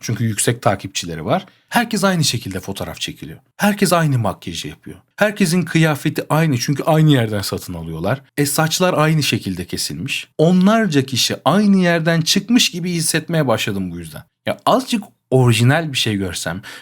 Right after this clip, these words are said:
bir farklılığa rastlasam, bir poz olur, bir saç şekli olur. Böyle bir ekranı yalayasım geliyor. "Allah'ım ne kadar orijinal bir şey." diyorum ya. Tabii Kimseye gidip "Niye böyle bir poz verdin?" diye yargılayacak bir söz etmem yani. Herkesin zevki.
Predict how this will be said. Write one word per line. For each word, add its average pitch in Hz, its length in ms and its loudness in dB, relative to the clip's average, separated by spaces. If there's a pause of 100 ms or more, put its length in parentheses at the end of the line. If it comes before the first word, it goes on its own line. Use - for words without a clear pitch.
(100)
bir 175 100 4
farklılığa 160 580 2
rastlasam, 110 580 0 (540)
bir 110 160 -6 (160)
poz 113 220 2
olur, 87 380 -6 (160)
bir 107 60 -6
saç - 300 -4
şekli - 380 -4
olur. 135 200 -2
Böyle 127 160 4
bir 127 120 4 (240)
ekranı 143 340 4
yalayasım 110 520 2
geliyor. 113 220 -4
"Allah'ım 208 340 -2
ne 277 100 -4
kadar 311 180 4
orijinal 220 460 4
bir 196 80 -4
şey." 185 200 0
diyorum 160 280 4
ya. 147 240 0 (120)
Tabii 277 440 2 (200)
Kimseye 220 300 4
gidip 196 240 4 (260)
"Niye 202 180 4
böyle 180 240 2
bir 160 100 4
poz 143 280 2
verdin?" 135 400 2
diye 139 200 6
yargılayacak 127 720 2 (320)
bir - 100 -6
söz 113 220 2
etmem 82 360 -6
yani. 78 320 -8
Herkesin 117 520 0
zevki. 107 400 -2